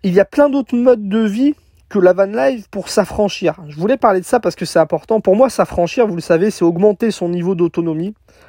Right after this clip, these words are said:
pour moins dépendre de l'argent, avoir moins besoin de travailler et pouvoir plus vivre. On peut faire ça en achetant un petit chalet à la campagne. On peut faire ça en s'installant dans une colo-, une colocation,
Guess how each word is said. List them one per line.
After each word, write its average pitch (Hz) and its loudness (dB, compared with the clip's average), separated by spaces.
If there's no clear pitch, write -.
pour 175 0
moins 226 4
dépendre 202 0
de 160 0
l'argent, 160 0
avoir 165 2
moins 226 4
besoin 202 2
de 165 -2
travailler 170 0
et 156 -8
pouvoir 185 -2
plus 165 -8
vivre. 165 -10
On 151 -8
peut 180 2
faire 175 2
ça 208 2
en 165 -4
achetant 180 2
un 151 0
petit - -12
chalet 175 2
à - 4
la 170 2
campagne. 170 0
On 160 -10
peut 175 -2
faire 170 0
ça 196 2
en 175 0
s'installant 175 2
dans 175 -2
une 160 -6
colo-, 190 0
une 185 -6
colocation, 196 0